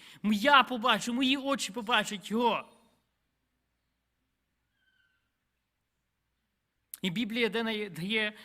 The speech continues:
для кожного з нас обіцянку. Гарну, прекрасну обіцянку.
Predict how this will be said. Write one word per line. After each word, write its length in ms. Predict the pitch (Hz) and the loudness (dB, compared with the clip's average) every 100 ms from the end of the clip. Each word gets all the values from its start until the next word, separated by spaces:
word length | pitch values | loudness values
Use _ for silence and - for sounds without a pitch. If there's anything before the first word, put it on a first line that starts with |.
| - - _ | -20 -20 _
для 120 | 160 | -12
кожного 420 | 185 233 196 220 | -8 -6 -4 -6
з 80 | 208 | -4
нас 200 | 220 214 | -4 -4
обіцянку. 640 | 233 226 226 - 170 123 113 - - _ _ _ _ _ _ _ - | -6 -8 -8 -10 -12 -16 -20 -20 -20 _ _ _ _ _ _ _ -18
Гарну, 500 | - 214 254 247 190 | -2 0 2 0 -4
прекрасну 680 | - 208 208 240 247 262 247 | -4 -4 -4 -2 -4 -4 -4
обіцянку. 680 | 208 226 202 180 - 127 | -4 -6 -6 -10 -10 -14